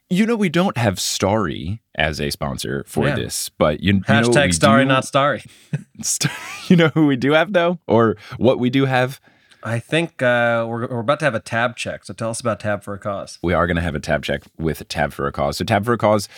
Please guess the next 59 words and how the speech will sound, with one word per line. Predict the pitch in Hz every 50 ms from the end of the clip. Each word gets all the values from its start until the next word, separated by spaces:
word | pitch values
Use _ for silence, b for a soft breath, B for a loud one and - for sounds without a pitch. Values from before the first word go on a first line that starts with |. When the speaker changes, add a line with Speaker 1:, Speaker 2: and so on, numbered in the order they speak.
| B B B
Speaker 1:
is | - 92 90
a |
pretty | - - - 123 117 98
cool | - - 113 104
thing. | - - 92 92 95 95
You | 92 - 90 87
can | - 95
raise | 95 101 101 -
money | 101 101 98
for | - 98 90
charity | - 90 87 87 85
just | 80 90 85
by | - 82
using | 80 80 73 80 78 78
the | 76
internet. | 76 73 73 71 73 71 69
That | - 80 82 82
is | 78 82 80 -
pretty | _ - - 82 76 78 76
sweet. | - - - 71 62 57 -
You | - 69
go | 67 80 80
to | - - 71
tab | - - 92 90 98 110 104 -
for | - - 98 92 90 -
a | - 82 87 85
cause | - - 78 78 80 80 69 73
dot | 78 73 73 -
org | - 80 85 87 85 -
slash | - - 64 67 -
horse. | - 104 110 117 B B B B B B
You | 85 85
install | 82 - - 92 90 98 104
it | 104 -
in | 82
your | 87 82
browser | 73 80 78 78 - 87
just | - 85 - - -
in | - 87 87
a | 82
couple | - - 85 - 80
of | 73 -
clicks. | - - 160 175 - - - B B B B B B B B B
And | - 117 127
then | 131
every | 143 165 160
time | - 160 160 160
you | 147
open | - - 175
a | 156
tab, | - 110 92 107 139 -
you | - 208
get | 214 120 120
a | 131
nice | 98 90 104 -
little | - - 139
picture | - - 87 - - 107 117 147 - -
of | 85 80 76 -
either | - 80 - 76 73 76